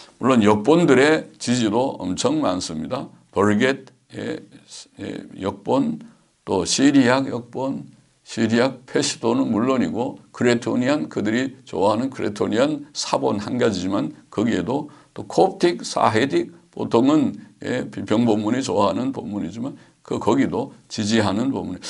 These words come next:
그래서 그런지 유비에스의 비평, 오늘날 비평 본문판은 글로 가버렸어요.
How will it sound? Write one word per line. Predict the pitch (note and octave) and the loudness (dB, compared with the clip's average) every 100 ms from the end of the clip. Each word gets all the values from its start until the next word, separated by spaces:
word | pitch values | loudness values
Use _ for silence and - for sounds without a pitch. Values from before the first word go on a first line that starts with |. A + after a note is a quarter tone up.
| - | -16
그래서 | - A#2+ E3 A#3 | 0 2 4 2
그런지 | A3+ D3 D3 | 2 2 4
유비에스의 | F3+ A#2 D#3 F#3+ F3+ - C#3 - - - - C3 B2 - | 4 2 2 0 0 0 -2 -4 -6 -16 -6 -4 -4 -6
비평, | B2 A#2 C#3+ C#3 | -14 -2 0 2
오늘날 | C#3+ C#3+ D3+ | 2 2 0
비평 | C3 G#2 A#2+ C3+ | -2 -4 -2 0
본문판은 | B2+ B2+ C#3 D3+ C#3+ C#3 - _ _ _ - C#3+ A#2+ A#2+ D3 - - _ _ | 0 -2 0 0 -2 -6 -10 _ _ _ -2 2 4 2 0 -6 -12 _ _
글로 | - D#3 D#3 | 2 4 4
가버렸어요. | F#2 A2+ E3+ C3+ F#2+ | 4 6 4 2 -2